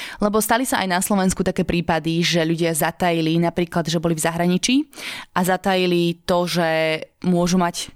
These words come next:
nákazu koronavírusom a napríklad išli do nemocnice medzi ostatných ľudí. Taký prípad sa stal v Košiciach, kedy pán povedal, že spadol z rebríka, má problémy s dýchaním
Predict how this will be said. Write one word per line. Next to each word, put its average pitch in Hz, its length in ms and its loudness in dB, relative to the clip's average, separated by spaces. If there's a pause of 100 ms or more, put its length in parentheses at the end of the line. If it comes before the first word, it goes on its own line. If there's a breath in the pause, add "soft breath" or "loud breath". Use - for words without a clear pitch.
nákazu 185 480 0
koronavírusom 202 720 2 (540 loud breath)
a 180 180 0
napríklad 185 320 -4
išli 180 240 0
do 180 140 0
nemocnice 170 500 0
medzi 165 160 0
ostatných 165 400 -2
ľudí. 156 280 -2 (120)
Taký 196 240 -2
prípad 185 400 -2
sa 165 60 0
stal 160 340 -2
v - 160 -12
Košiciach, 226 540 -2 (500 loud breath)
kedy 180 240 -2
pán 185 400 -2 (480 soft breath)
povedal, 190 380 2
že 180 160 -4
spadol 180 400 0
z 180 80 0
rebríka, 196 400 2
má 175 160 0
problémy 180 400 2
s 160 80 -8
dýchaním 233 720 4